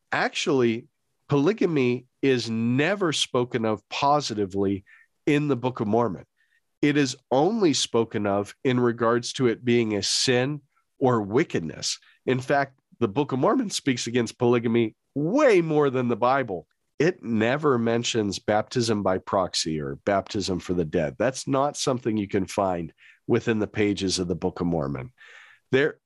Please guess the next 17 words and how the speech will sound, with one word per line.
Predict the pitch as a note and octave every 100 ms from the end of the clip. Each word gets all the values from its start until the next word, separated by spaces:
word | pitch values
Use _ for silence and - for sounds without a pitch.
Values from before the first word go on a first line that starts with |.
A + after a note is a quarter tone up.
| -
you | C#3
know, | A2+ G#2 -
when | A2+ A#2+
it | A#2 -
comes | C#3 D#3 E3+
to | D#3
the | B2+
church | A2 - B2 B2+ -
that | G#2 -
Christ | - G#2 A#2 - G#2
establishes | F2+ - D#2+ C2+ F#2 A#2 - D#2 B2 - - _ _ _
in | C3
the | C3
Book | B2 B2+ C3+
of | C3+
Mormon, | B2+ C3+ D#3 G3 _ - _ _
in, | B2 A#2